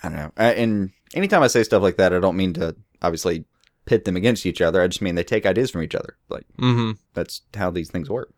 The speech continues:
Speaker 2: Yeah. All right. So, uh, let's see. <laughs> There's apparently, like, okay. Black Adam's producer, and Shazam's producer, by the way, Hiram Garcia,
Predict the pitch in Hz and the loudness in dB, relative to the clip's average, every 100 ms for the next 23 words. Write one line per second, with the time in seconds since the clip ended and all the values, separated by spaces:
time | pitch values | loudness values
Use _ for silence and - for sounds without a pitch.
0 | _ _ 262 226 - _ _ _ 127 110 | _ _ 0 0 -2 _ _ _ -2 0
1 | 104 - - 135 131 123 123 120 117 117 | -2 -8 -2 4 6 6 6 6 4 2
2 | 117 117 _ - 143 135 143 135 127 123 | -2 -4 _ -4 -2 0 4 6 6 4
3 | 120 113 95 _ _ - - 277 - _ | 2 -2 -4 _ _ -8 4 4 4 _
4 | _ _ - _ 127 196 220 196 151 - | _ _ -20 _ 6 10 10 10 4 -6
5 | - - 151 156 160 143 135 127 110 - | -4 0 2 4 4 4 4 2 0 -8
6 | - 156 143 - 131 147 117 101 _ - | 0 2 2 0 -2 0 0 -2 _ -20
7 | - _ _ 131 185 208 196 165 - 156 | -20 _ _ 2 4 6 4 2 2 4
8 | 143 139 139 139 190 294 220 _ - - | 4 2 -2 2 4 4 2 _ -6 0
9 | 160 180 156 - 117 107 110 107 110 104 | 4 4 4 2 0 0 -4 -2 -2 0
10 | 131 156 143 123 107 117 110 | 2 4 4 2 0 0 -2